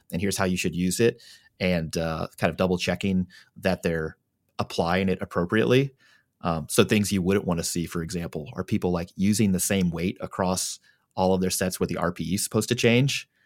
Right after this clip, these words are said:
It's like, "Yeah, I did one eighty-five for five reps at R P E six, one eighty-five for five reps at R P E seven, and one eighty-five for five reps at R P E eight." You're like, "Wha-, what?" <laughs> That's not, that doesn't make sense. Or, or, like, um,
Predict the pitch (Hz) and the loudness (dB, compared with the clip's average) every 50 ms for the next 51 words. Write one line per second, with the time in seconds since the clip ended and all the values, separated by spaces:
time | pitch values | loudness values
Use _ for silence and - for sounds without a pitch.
0 | _ _ _ _ - 98 92 92 - 107 110 110 107 101 98 98 92 107 110 120 | _ _ _ _ 2 2 2 4 4 4 6 6 6 6 4 4 4 4 6 6
1 | 120 113 - - 95 98 104 110 113 123 123 - - - - - - _ - 101 | 4 4 4 4 6 6 6 6 6 4 2 -2 -8 -18 -20 -20 -10 _ -4 0
2 | - 113 101 104 101 107 104 107 - - 92 92 92 92 - 92 87 - - 107 | 4 4 6 6 6 6 4 4 4 2 2 2 4 4 2 0 0 2 2 4
3 | 117 120 - - - 98 101 107 107 107 101 - 101 101 107 110 113 113 - - | 4 4 2 0 0 0 2 2 2 2 2 4 4 6 6 6 6 4 2 0
4 | - - 95 98 101 104 98 - - 98 95 95 - 107 92 - - - 98 101 | 0 0 0 2 2 0 0 0 2 2 2 2 2 0 0 2 2 2 4 4
5 | 120 110 110 95 98 98 110 127 110 101 98 - 117 95 110 107 92 - - - | 2 2 2 0 0 2 2 2 2 2 0 0 0 2 2 2 2 -2 -6 -12
6 | - - - - - - - - 120 107 101 - 98 - 98 98 95 92 - 95 | -12 -12 -12 -14 -12 -6 0 2 4 4 4 4 2 2 2 2 2 2 2 0
7 | 90 85 95 92 - 80 92 90 87 - - - - 78 - - - - - - | 0 2 2 2 2 2 0 0 0 -2 -6 -8 -8 -8 -6 -6 -10 -12 -6 -2
8 | 113 156 208 - - - - - _ - - - - - - - - - - - | 0 0 0 0 -4 -10 -20 -20 _ -18 -16 -16 -18 -18 -14 -12 -8 2 6 6
9 | 185 - - 160 - - - - - 170 - - - - - - - 123 123 123 | 8 8 8 8 8 6 6 6 8 8 6 6 0 -12 -6 2 6 6 8 8
10 | 123 120 113 110 - 139 127 90 - - - - - - - - - - - 123 | 8 8 6 6 6 6 4 4 2 -2 -6 -10 -14 -20 -20 -20 -6 6 10 10
11 | 131 127 - - 117 123 123 120 110 104 104 95 - 113 104 95 95 90 87 87 | 10 10 10 10 12 12 12 12 12 10 8 8 6 6 6 6 6 4 2 0